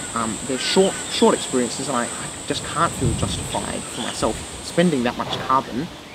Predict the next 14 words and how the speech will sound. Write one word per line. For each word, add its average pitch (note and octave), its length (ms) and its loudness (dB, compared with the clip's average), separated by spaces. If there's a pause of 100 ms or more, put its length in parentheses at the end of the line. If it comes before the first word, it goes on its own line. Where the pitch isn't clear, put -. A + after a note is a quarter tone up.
on A#2 380 0 (260)
just - 200 -4
having A#2+ 240 -4
fun, - 300 -2 (480)
um, F#2+ 180 -10
<laughs> - 200 -14
for, B2 140 2
for - 220 4
a C3+ 40 4
short - 260 2
period A#2+ 240 2
of A2 100 -2
time. A2+ 240 -4 (520)
So, B2 400 4